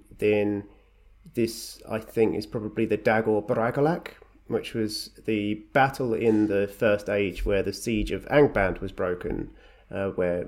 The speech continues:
Morgoth suddenly, uh, burst through the, the leagues of the Noldor, and, um, this was the first appearance of the first dragon.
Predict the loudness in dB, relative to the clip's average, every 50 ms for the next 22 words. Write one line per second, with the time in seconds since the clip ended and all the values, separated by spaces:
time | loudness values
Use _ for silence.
0 | -4 0 4 6 6 6 4 4 0 -2 -2 -2 -8 -8 -6 -4 -2 0 0 0
1 | 2 2 0 -2 -4 -8 -14 -20 -20 -20 -20 -18 -12 -6 -4 -2 -2 -2 -2 -2
2 | 2 4 4 4 4 0 -4 -10 -10 -4 0 2 4 4 4 4 4 4 4 2
3 | 0 -2 -8 -16 -18 0 2 2 4 6 4 4 4 2 -2 -4 -4 -6 -4 -4
4 | 0 2 2 2 2 2 2 2 2 2 0 -2 -6 -12 -20 -20 -8 -4 -2 0
5 | 0 0 0 0 0 0 2 2 0 0 0 -4 -8 -14 -18 -20 -20 -20 -20 -20
6 | -20 _ -10 -8 -6 -4 -6 -2 0 0 0 2 4 4 4 4 2 0 2 2
7 | 4 4 2 0 -4 -8 -10 -4 0 0 0 0 -2 -2 0 2 2 2 2 0
8 | -2 -6 -8